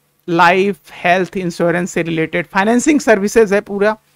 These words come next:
और वन जून का यहाँ पे मेंशन कर रखा है, पर रिजल्ट पहले ही आ गए हैं। अर्निंग per शेयर जो है वो सिक्स पॉइंट सेवन फ़ाइव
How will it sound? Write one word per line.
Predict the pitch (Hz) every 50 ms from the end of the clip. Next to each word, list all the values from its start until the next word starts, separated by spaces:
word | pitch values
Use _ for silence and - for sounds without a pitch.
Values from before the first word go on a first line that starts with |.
| - - - _ _
और | - 180 180 180 185 180
वन | 160 170 220 240 240
जून | 190 233 247 254 247
का | - 254 247
यहाँ | 214 185 185 180
पे | 208 226
मेंशन | 226 226 220 202 - 240 240
कर | - 226 226
रखा | 220 226 202 - -
है, | 262 214
पर | 220 220
रिजल्ट | 196 196 160 160 208 226 214
पहले | - 190 170 175 185 208
ही | 220 214
आ | 202 190
गए | 190 185 208
हैं। | 208 247 339 415 - _ - - - - -
अर्निंग | 190 202 226 240 254 226
per | 254 254 247
शेयर | - - 233 233 233
जो | 208 247 240 240
है | 247
वो | 247 233
सिक्स | - - 220 - -
पॉइंट | - 214 208 196
सेवन | - 190 180 196 202
फ़ाइव | 175 214 190 190